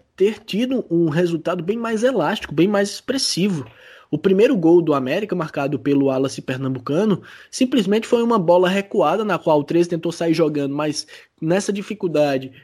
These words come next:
de criar a partir da zona defensiva, o zagueiro, acho que foi o Rômulo, não tenho certeza, mas ele acabou cheirando a bola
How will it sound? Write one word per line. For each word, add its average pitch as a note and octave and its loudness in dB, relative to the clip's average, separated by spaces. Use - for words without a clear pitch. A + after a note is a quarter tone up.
de C#3+ -2
criar F#3 2
a D#3+ -6
partir - -8
da D3+ 2
zona E3+ 0
defensiva, D3+ -2
o E3+ 2
zagueiro, D#3 2
acho - -6
que - -20
foi E3+ 0
o F#3+ 4
Rômulo, D3 0
não C#3+ -8
tenho D#3+ -6
certeza, C3+ -2
mas D3 2
ele G#3 6
acabou F3+ 2
cheirando C4 2
a E3+ 0
bola C#3+ -4